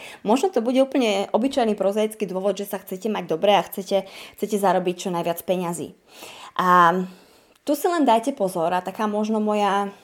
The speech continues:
moja, moje osobné odporúčanie, moja osobná skúsenosť, že kedykoľvek vy sklznete na, k tomu, že budete, a, že pôjdete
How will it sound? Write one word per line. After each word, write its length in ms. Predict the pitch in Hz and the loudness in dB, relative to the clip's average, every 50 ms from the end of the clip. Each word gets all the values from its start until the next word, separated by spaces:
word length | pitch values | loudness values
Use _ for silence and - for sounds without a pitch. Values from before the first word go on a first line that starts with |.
| _ _ _ _ _ _ _ _ _ _ _ _ _ _ _ - - | _ _ _ _ _ _ _ _ _ _ _ _ _ _ _ -16 -12
moja, 320 | 247 196 208 220 220 214 | -6 -2 0 2 2 2
moje 160 | 214 233 233 | 2 2 2
osobné 340 | - - - 262 233 240 208 | 0 0 -2 -2 -2 -2 -2
odporúčanie, 560 | 185 208 - 254 247 226 220 247 214 208 202 | -2 -2 0 -2 -2 -2 -2 -4 -2 -2 0
moja 160 | 208 214 208 - | 2 2 2 2
osobná 300 | 214 214 - 240 233 247 | 0 -2 -4 -6 -6 -6
skúsenosť, 640 | - - 196 214 220 311 269 226 202 190 - - _ - - - - - - - | -6 -6 -8 -6 -4 -4 -2 -2 -4 -4 -6 -14 _ -20 -20 -18 -16 -16 -16 -14
že 100 | - - 185 185 - | -8 -8 -8 -8 -6
kedykoľvek 540 | - - 277 320 320 - 311 285 254 240 214 | 0 0 0 2 2 4 4 4 4 4 2
vy 120 | 196 226 262 269 | 0 -2 -4 -4
sklznete 500 | - - 202 214 240 277 294 294 - 240 196 | 0 0 0 2 4 2 2 2 0 -2 0
na, 160 | 180 180 214 - - - 185 170 170 | 0 -2 -4 -6 -6 -6 -6 -6 -6
k 60 | - - | -8 -2
tomu, 340 | - 214 247 311 320 254 190 175 | 0 2 2 2 2 0 -2 -2
že 100 | - 185 | -4 -6
budete, 560 | 175 - 196 214 240 233 - 220 196 185 180 - - - | -6 -6 -8 -8 -8 -4 -2 0 0 0 -2 -6 -18 -16
a, 440 | - 180 180 175 180 175 170 175 185 - | -12 -8 -6 -4 -4 -4 -4 -6 -8 -10
že 160 | 156 185 190 | -8 -8 -8
pôjdete 640 | 196 - 208 208 214 214 294 285 - 254 214 190 185 | -6 -2 2 2 2 2 0 -4 -2 -2 -4 -4 -6